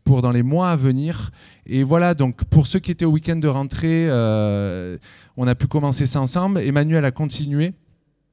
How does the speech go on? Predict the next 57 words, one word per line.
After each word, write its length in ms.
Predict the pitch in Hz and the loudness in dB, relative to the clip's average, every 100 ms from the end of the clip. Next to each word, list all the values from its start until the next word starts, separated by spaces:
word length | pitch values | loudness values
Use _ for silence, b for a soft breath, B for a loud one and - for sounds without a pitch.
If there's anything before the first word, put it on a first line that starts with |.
| _ - | _ -10
Il 60 | 117 | -2
y 100 | 110 | 0
a, 420 | 104 101 98 98 | 0 0 -2 -4
c'était 180 | 98 110 | -6 -6
il 60 | 101 | -6
y 40 | |
a 40 | |
quinze 300 | 107 131 120 | -6 -6 -4
jours 220 | 107 139 135 | -4 -4 -6
ou 60 | |
trois 160 | - 104 | -4 -6
semaines. 260 | 143 160 - 170 B 135 | -6 -10 -10 -20 B -18
Et, 120 | 104 120 | -4 0
et, 680 | 117 117 104 117 113 113 117 | 0 0 2 2 2 2 2
et 60 | |
aujourd'hui, 320 | 131 131 139 | 4 2 0
on 60 | 175 | 0
va 100 | 127 | 0
clôturer 480 | - 160 - 151 160 | 2 -2 0 -4 -2
cette, 320 | - 127 - | -4 -6 -2
euh, 180 | 113 107 | 0 0
mini-série 640 | 123 147 156 - 139 143 | -2 -4 -6 -6 -6 -4
dans 140 | 131 131 | -2 -2
la 100 | 120 | -2
série. 340 | - 113 147 B B B B | -2 -4 -4 B B B B
Donc, 180 | 131 151 | -2 0
je 100 | 131 | -2
vous 120 | 175 | -2
fais, 260 | - 196 202 | -2 -2 -2
accrochez 400 | 160 180 185 208 | 0 0 0 0
vos 120 | 185 | 0
ceintures. 440 | 160 156 - 185 | 0 -4 -2 -4
J'ai, 200 | 135 147 | -2 -2
j'ai 140 | 120 127 | 0 0
pas 140 | 175 | 0
envie 200 | 180 175 | -2 -2
de 100 | 156 | -2
passer, 420 | 139 135 - 151 | -2 -4 -2 0
euh, 400 | 143 120 107 104 - - _ _ _ _ _ - | 2 2 2 -2 -8 -18 _ _ _ _ _ -14
des 260 | 127 127 123 | 0 2 2
heures 140 | 151 | -2
sur 160 | - 123 | -2 -2
le 60 | 117 | 0
résumé 380 | 131 127 135 | 0 -2 -4
des 120 | 127 123 | -2 0
deux 140 | 127 | -2
premiers 280 | - 139 135 | -2 -2 0
messages, 380 | 127 165 165 123 | -2 0 -2 -2
mais 100 | 113 | -8
je, 100 | 107 | -6
voilà, 240 | 110 110 | -2 -2
je 100 | 104 | -2
vous 100 | 110 | -6
fais 140 | - | -2
un 100 | 123 | -4
petit, 340 | 117 - 139 | -4 -8 -4
euh, 120 | 123 | -2